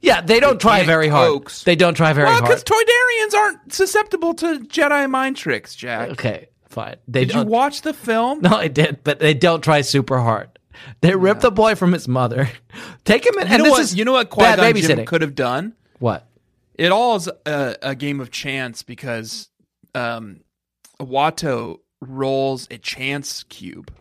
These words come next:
Speaker 1: Yeah, and it's going to roll in such a way that th-,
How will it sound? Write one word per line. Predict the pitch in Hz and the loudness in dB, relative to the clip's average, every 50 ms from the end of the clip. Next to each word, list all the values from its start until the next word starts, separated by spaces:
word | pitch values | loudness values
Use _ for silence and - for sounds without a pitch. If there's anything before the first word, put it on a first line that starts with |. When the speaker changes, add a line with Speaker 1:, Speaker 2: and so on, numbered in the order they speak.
| _ - - | _ -10 -2
Speaker 1:
Yeah, | - 175 185 151 - | 0 2 2 2 2
and | 151 156 151 | 0 0 0
it's | 147 - - | 0 -2 -2
going | - 170 175 190 208 208 | 0 2 2 2 2 2
to | 190 175 | 2 2
roll | 143 143 143 143 143 139 139 | 2 4 4 4 2 2 0
in | 143 143 127 113 | -2 -4 -4 -2
such | 120 147 131 - | -2 -2 -2 -2
a | 135 117 | -2 -2
way | 113 120 123 120 117 110 107 104 - _ _ - | 0 0 0 0 0 -2 -4 -6 -8 _ _ -18
that | 117 110 - 123 117 113 113 - | -14 -8 -6 -4 -4 -4 -6 -8
th-, | 143 131 117 117 123 139 | -12 -12 -12 -12 -12 -14